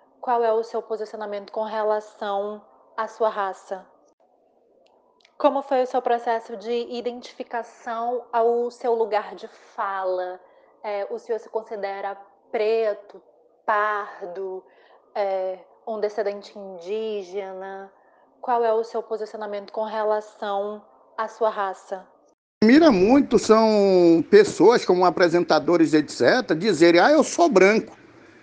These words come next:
Speaker 2: Meu amigo, se você nasceu no Brasil,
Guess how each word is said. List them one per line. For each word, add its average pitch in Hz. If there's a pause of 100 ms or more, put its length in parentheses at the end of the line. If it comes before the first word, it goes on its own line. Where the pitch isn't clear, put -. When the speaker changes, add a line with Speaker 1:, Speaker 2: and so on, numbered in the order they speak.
(500)
Speaker 2:
Meu 214
amigo, 262
se 277
você 247
nasceu 233
no 190
Brasil, 160